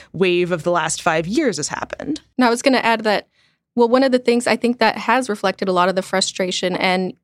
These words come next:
Speaker 2: you know, and the thing in West Virginia is that Democrats and Republicans have voted for a lot of these tax cuts that have sc-, cut school funding. So I do think that it's true that workers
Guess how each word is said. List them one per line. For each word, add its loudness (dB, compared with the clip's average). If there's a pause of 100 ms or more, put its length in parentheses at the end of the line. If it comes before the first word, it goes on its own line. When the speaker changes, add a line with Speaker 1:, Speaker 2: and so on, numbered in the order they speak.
(140)
Speaker 2:
you 0
know, 2
and 2
the 0
thing 0
in 0
West -2
Virginia -2
is -4
that -6
Democrats -4
and -2
Republicans -4
have -4
voted -2
for -4
a 0
lot -2
of -2
these -6
tax -4
cuts -8
that -2
have -6
sc-, -10 (100)
cut -6
school -6
funding. -2
So -2 (280)
I 2
do 2
think -2
that 0
it's -6
true -2
that -2
workers -2